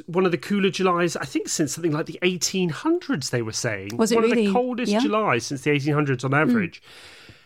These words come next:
Speaker 1: And then yesterday was the third highest temperature recorded overall. So
Speaker 2: Gosh.
Speaker 1: that is, that is
Speaker 2: That
Speaker 1: crazy to think about just on a,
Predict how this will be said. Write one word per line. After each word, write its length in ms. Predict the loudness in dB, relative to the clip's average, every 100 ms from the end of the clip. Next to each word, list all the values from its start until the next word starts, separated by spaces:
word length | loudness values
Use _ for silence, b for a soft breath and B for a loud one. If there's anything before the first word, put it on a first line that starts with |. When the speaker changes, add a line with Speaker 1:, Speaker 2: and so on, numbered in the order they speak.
| B 2
Speaker 1:
And 100 | 2
then 120 | 4
yesterday 400 | 2 0 2 2
was 220 | 2 0
the 60 | -4
third 540 | 0 2 4 2 0
highest 520 | -2 2 2 2 -4
temperature 760 | -4 -4 -4 -8 -4 -4 -4 -8 _ _
recorded 760 | -2 0 2 2 4 2 2 -2 -12 -16 _
overall. 680 | 0 2 2 2 2 0 -2 b b b b b b b -14
So 420 | -4 2 4 4
Speaker 2:
Gosh. 160 | 4 2
Speaker 1:
that 180 | 2 4
is, 260 | 4 2 0
that 220 | 0 2
is 140 | 0
Speaker 2:
That 140 | 0 2
Speaker 1:
crazy 360 | 4 4 2
to 120 | 0
think 200 | 2 0
about 320 | 2 2 2 2
just 280 | 0 4
on 180 | 4 6
a, 320 | 6 4 2